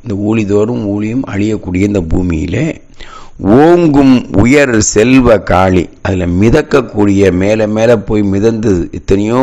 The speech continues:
ஊழி வந்தாலும் சீர்காழி அழியவே இல்ல. அந்த சீர்காழி மிதந்து உயர்ந்து, அவ எப்போதும் உயிர்களை வந்து தோணி போட்டு வந்து அப்பா காப்பாத்துற இடம் இல்லையா அது? அப்படிப்பட்ட சீர்காழி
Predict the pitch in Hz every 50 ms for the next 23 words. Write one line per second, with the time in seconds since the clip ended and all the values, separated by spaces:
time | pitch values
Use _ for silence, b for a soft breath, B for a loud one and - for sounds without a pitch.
0 | 131 120 113 120 123 120 113 110 107 101 101 98 101 117 127 - - 107 110 110
1 | 110 107 104 95 98 107 147 - - - - 85 87 90 98 107 110 113 113 110
2 | 120 131 139 143 131 107 104 113 123 127 - - - - - - B B B B
3 | B B B B B B B B - 92 87 87 87 85 - - - 101 104 95
4 | 104 95 92 101 107 104 95 90 85 92 101 104 107 104 98 98 90 90 98 107
5 | 107 107 110 104 101 110 98 82 - - b b b b b b b b b b
6 | b - - 90 87 90 90 87 82 - - 98 101 104 104 113 113 104 92 92
7 | 101 - - - 95 92 101 107 104 110 104 98 95 92 90 92 101 110 101 101
8 | - 113 117 123 127 131 123 117 123 135 151 160 143 127 - 147 143 143 151 196
9 | 185 - - - - 107 - - - 120 113 98 - 98 101 98 - 104 101 -
10 | - 92 92 90 90 90 95 92 92 92 98 101 98 95 92 95 101 101 - -
11 | - - - - 104 107 92 104 87 90 82 71 73 80 90 90 90 92 95 98
12 | 104 113 113